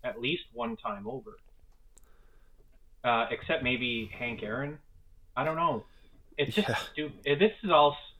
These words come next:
Speaker 1: kinda dumb to, because these numbers are ludicrous, and then
Speaker 2: <laughs>
Speaker 1: the cheating is such a negative. Like, either,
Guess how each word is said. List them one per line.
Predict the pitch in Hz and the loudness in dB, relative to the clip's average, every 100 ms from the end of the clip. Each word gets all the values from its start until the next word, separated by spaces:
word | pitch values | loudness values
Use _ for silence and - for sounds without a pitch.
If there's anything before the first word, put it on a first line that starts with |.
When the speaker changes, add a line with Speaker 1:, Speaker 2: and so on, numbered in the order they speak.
| - | -2
Speaker 1:
kinda | 135 117 - | 0 0 -4
dumb | 104 107 113 131 - - - - - - - | -2 -2 -2 -8 -14 -20 -20 -20 -20 -20 -2
to, | 139 127 127 | 0 0 -4
because | 135 131 139 123 117 110 - - - | -4 -2 2 2 2 -2 -10 -20 -18
these | 127 143 147 | -6 -2 -2
numbers | 127 131 175 151 | 2 2 2 0
are | 135 110 | 2 0
ludicrous, | 107 117 131 - 135 143 - | -2 -4 -4 -6 -6 -6 -8
and | 123 117 | -6 -2
then | 117 113 113 | -2 0 0
Speaker 2:
<laughs> | 135 - | 0 0
Speaker 1:
the | 135 - 135 - 120 | -2 -4 -8 -8 -6
cheating | - 156 160 139 110 | -4 -2 0 0 -2
is | 104 - | -6 -6
such | 151 147 113 | -4 -4 -6
a | |
negative. | 107 113 139 151 - - - - - - - - - 85 - - - - - - - - - - - - - | -6 -4 -4 -6 -10 -14 -20 -20 -20 -20 -16 -12 -8 -10 -10 -18 -20 -20 -20 -20 -18 -20 -20 -20 -20 -20 -2
Like, | 131 123 | 0 2
either, | 170 165 135 120 | 4 6 6 2